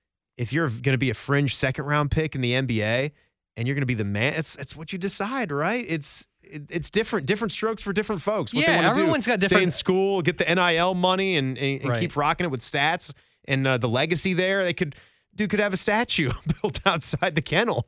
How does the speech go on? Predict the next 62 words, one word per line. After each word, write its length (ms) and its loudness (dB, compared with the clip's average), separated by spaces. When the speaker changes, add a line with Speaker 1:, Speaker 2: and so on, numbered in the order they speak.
Speaker 2:
Well, 160 -2
that's 320 0
just, 220 0
it's 220 -4
everybody's 460 2
flavor, 300 0
like 220 2
you 80 0
said. 320 0
I 60 2
mean, 140 0
some 200 0
guys 240 2
go 120 2
through 180 -2
four 260 0
years 340 0
and 80 2
they 60 2
say, 140 0
"You 100 0
know 100 2
what? 160 2
I've 140 0
tapped 320 0
out. 300 2
I've, 220 0
uh, 200 -4
you 80 -6
know, 160 0
I'm 100 -2
tired 280 0
of 60 -6
playing 200 -2
college 260 0
basketball. 360 0
Let's 120 -4
see 80 -2
what 120 2
I 40 0
can 140 0
do 300 2
in 140 2
the 80 2
pros 420 2
and 100 0
see 200 0
what 160 -2
happens 340 0
at 80 -2
the 80 -10
next 220 -2
step." 220 0
And 120 -2
some 220 -4
guys 280 0
see 300 -2
the 180 -2
potential 600 0
of 260 0
a 100 2
better 400 2